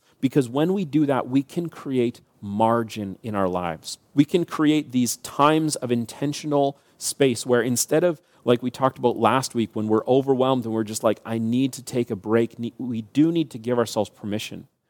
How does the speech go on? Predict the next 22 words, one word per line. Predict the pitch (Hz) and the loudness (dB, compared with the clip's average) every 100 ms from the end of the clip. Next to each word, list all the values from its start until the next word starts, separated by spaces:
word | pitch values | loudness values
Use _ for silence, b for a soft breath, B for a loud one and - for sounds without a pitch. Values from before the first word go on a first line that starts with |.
| _ _ - | _ _ 0
But | 135 | 2
we | 151 | 0
can | 180 226 | -2 -6
give | 185 143 | 0 2
ourselves | 135 131 - 113 110 | 2 2 2 2 0
permission | - - 110 127 135 113 101 | -8 -12 -6 -4 -4 -6 -8
on | 113 104 | -8 -8
the | 101 | -10
front | - - 101 101 - | -12 -4 -4 -4 -10
end. | - 90 92 _ _ _ _ | -18 -18 -18 _ _ _ _
We | 131 | -2
can | 139 143 | 0 -2
do | 117 101 160 | -2 2 2
that | 156 123 117 123 | 2 0 -2 -2
by | 104 | -2
creating | - - 113 110 107 107 - _ - | -2 -6 -2 -2 -2 -8 -14 _ -10
margin | 107 110 113 107 101 101 | 0 2 2 0 -10 -12
in | 95 | -8
our | 92 | -4
lives. | 90 80 90 87 - - _ _ _ _ _ _ _ | -2 -2 -6 -14 -20 -20 _ _ _ _ _ _ _
And | 127 | 0
there's | 135 135 | 2 2